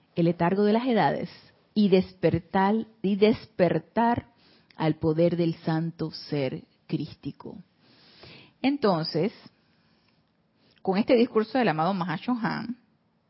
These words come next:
vamos a quedarnos aquí con respecto a la conciencia crística, porque hay un poquito más de lo que quiero hablarles y después ya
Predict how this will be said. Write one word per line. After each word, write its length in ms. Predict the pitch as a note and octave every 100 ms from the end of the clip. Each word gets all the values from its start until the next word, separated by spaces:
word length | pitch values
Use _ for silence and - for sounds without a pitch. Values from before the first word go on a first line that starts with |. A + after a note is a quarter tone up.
| _ _ _ _ _
vamos 320 | - D#3+ G#3
a 60 | B3+
quedarnos 440 | F#3 D#3+ D#3 G3+
aquí 420 | C4+ B3+ G3+ F3+ A#3 _ _ _ _ _ _ _
con 120 | - -
respecto 600 | F3 - E3+ F3+ F#3 -
a 420 | E3+ E3 D#3+ - _ _ _
la 120 | D#3+
conciencia 540 | - E3 - E3+ - A#3+
crística, 720 | - E3 - D#3+ - F#3 F4+ _ _ _ _ _ _ _ _ _ _ _ _ _ _ _ _ _ _ _ _ _ _ _ _ _ _ _ _ _ _ _ _ _ _ _
porque 680 | - G#3+ G#3+ G#3 A3 A#3 A#3 -
hay 400 | G#3+ G#3+ A3+ -
un 100 | A#3+
poquito 280 | B3+ A#3 A#3+
más 140 | A3
de 60 | B3+
lo 120 | A3+
que 120 | G#3+
quiero 180 | F#3+ F#3+
hablarles 480 | F#3+ F#3+ F#3 G3 G#3+
y 80 | G3
después 300 | F3 - G3+
ya 200 | G3